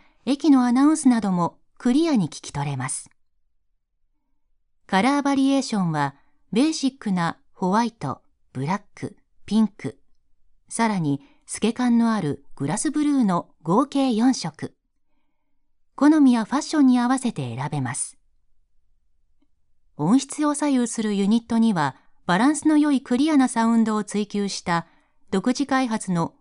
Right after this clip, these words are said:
五ミリドライバーを採用。ソニー独自のディーエスイーイーにより、あらゆるコンテンツをシーディー相当の高音質で楽しめます。本体のみで約八点五時間、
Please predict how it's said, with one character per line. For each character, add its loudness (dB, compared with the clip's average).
五 -4
ミ -2
リ 0
ド -2
ラ -2
イ 0
バ -2
ー -8
を -8
採 -8
用。 -8
ソ 6
ニ 8
ー 2
独 0
自 0
の -2
デ -2
ィ 2
ー 2
エ -4
ス -2
イ 2
ー 4
イ 6
ー 4
に 0
よ -4
り、 -4
あ 2
ら 2
ゆ 2
る 0
コ 4
ン 4
テ 0
ン -2
ツ -6
を -2
シ 0
ー 2
デ 0
ィ 2
ー -2
相 -4
当 0
の 0
高 -4
音 0
質 -6
で -4
楽 -8
し -6
め -4
ま -6
す。 -10
本 4
体 -2
の 2
み 0
で -4
約 -4
八 -2
点 0
五 -2
時 -6
間、 -10